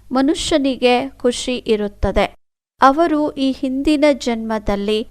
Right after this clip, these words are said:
ದಾನ ಪುಣ್ಯ ಮಾಡಿದ್ದಾರೆ, ಆದ್ದರಿಂದ ಒಳ್ಳೆಯ ಜನ್ಮ ಸಿಕ್ಕಿದೆ ಎಂದು ತಿಳಿಯುತ್ತಾರೆ.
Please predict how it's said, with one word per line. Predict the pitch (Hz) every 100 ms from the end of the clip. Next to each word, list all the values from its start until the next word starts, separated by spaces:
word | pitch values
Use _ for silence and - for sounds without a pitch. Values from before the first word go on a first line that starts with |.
| -
ದಾನ | 233 240 262 294 -
ಪುಣ್ಯ | 240 254
ಮಾಡಿದ್ದಾರೆ, | 254 233 202 208 - 208 202 196 - _ _ _ _
ಆದ್ದರಿಂದ | 208 208 - 208 202 202 220 226 - - -
ಒಳ್ಳೆಯ | 269 311 320 302 254
ಜನ್ಮ | 208 220 226 247
ಸಿಕ್ಕಿದೆ | 247 226 - - 214 208 208 - -
ಎಂದು | 226 277
ತಿಳಿಯುತ್ತಾರೆ. | 277 220 208 214 214 - 208 202 202 -